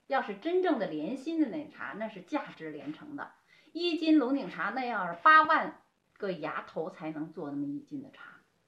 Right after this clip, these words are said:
啊，所以它贵有它的道理的。那么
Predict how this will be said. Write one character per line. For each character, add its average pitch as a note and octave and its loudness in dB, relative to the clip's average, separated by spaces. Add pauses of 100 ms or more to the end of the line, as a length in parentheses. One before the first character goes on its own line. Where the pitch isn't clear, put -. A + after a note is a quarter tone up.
(260)
啊， E3 -2
所 G3 -8
以 G3 -6
它 G3 -8
贵 A#3+ 0 (180)
有 C3+ -12
它 F#3 -8
的 F#3+ -4
道 A3 8
理 - -6
的。 - -6 (380)
那 C#4+ 2
么 C#4+ 4